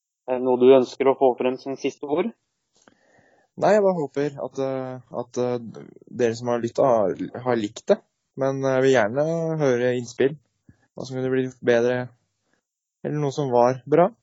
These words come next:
Speaker 2: Så håper jeg bare
Speaker 1: Ja. Altså, positive kan du ta og sende til Avalanche Norge. Eh, risen kan du ta Kings Norge. Det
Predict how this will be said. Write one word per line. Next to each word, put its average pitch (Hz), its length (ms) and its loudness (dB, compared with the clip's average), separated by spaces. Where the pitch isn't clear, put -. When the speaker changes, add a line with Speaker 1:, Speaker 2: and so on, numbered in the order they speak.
Speaker 2:
Så 175 140 0
håper 151 160 2
jeg - 20 0
bare 131 280 4
Speaker 1:
Ja. 135 80 -6
Altså, 160 220 4
positive 147 500 4
kan 226 140 2
du 220 80 0
ta 196 100 6
og 185 140 6
sende 147 260 2
til 156 220 10
Avalanche 135 340 4
Norge. 143 240 4
Eh, 190 1080 -8
risen 151 380 -4
kan 175 140 4
du 175 60 -2
ta 160 200 0
Kings 123 260 -10
Norge. 123 280 -4
Det 135 180 4